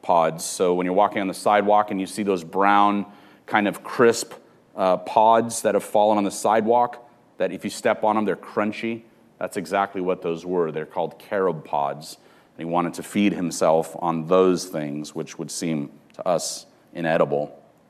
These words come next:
But when he came to himself, he said, "How many of my father's hired servants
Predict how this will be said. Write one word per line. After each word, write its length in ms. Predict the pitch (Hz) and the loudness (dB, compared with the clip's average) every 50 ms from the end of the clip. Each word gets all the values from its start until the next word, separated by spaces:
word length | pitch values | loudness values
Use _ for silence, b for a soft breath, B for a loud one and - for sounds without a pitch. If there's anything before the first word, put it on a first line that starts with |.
| _ _ _ _ _ _ _ _ _ b b b b b b b b b b b b b b b b b b | _ _ _ _ _ _ _ _ _ b b b b b b b b b b b b b b b b b b
But 120 | 151 160 | 6 8
when 140 | 180 208 226 | 10 10 10
he 100 | 254 254 | 10 8
came 300 | - - 254 262 269 277 | 8 8 8 10 10 10
to 120 | - 196 196 | 10 10 8
himself, 720 | 185 180 156 143 - 139 113 113 139 208 226 185 - - | 8 8 6 4 6 6 8 8 8 8 6 2 -2 2
he 140 | 156 151 147 | 4 4 4
said, 320 | - - 175 165 156 156 | 4 6 6 8 8 8
"How 260 | 147 139 190 220 262 269 | 6 6 8 8 8 10
many 240 | 240 220 196 185 | 8 8 8 8
of 100 | 180 160 | 6 8
my 160 | 143 156 151 139 | 8 8 8 8
father's 460 | - - 160 156 160 151 143 123 - | 6 6 6 6 8 8 6 4 2
hired 480 | - - 170 180 208 202 156 143 127 | 0 4 6 6 8 8 8 6 4
servants 880 | 113 - - 185 214 196 135 117 110 - 202 - - - - - - | 2 2 6 8 8 10 8 8 6 4 2 0 -2 -4 -4 -4 -6